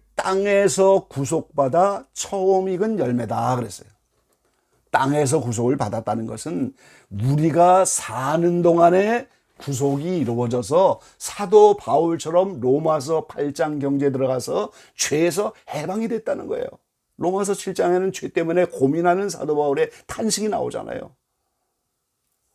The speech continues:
이 평상시에는 괜찮은데 어떤 환경이 오면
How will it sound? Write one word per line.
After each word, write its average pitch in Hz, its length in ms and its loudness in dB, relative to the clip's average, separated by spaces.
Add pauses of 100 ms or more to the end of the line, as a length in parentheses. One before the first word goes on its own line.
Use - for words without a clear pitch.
(460)
이 170 60 4
평상시에는 175 760 2
괜찮은데 147 520 -2
어떤 139 260 0
환경이 147 540 -2
오면 143 440 0